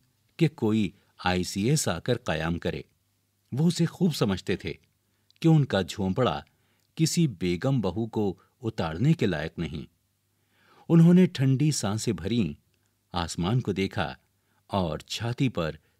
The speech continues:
सिल रख ली। गरज बेगम ने ना अपनी ससुराल देखी और ना सास ससुर,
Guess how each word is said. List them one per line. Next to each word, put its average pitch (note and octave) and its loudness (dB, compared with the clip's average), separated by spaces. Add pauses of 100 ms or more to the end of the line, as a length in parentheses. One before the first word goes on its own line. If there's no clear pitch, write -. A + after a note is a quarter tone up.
सिल G2 -2
रख D#2 -8
ली। D2+ -8 (1300)
गरज F3+ 4
बेगम C3 2
ने D#3 4
ना G2 2
अपनी A#2+ 0
ससुराल F#2 -2
देखी G2+ -2 (420)
और A2 2
ना F2 0
सास E2 -6
ससुर, G2 -4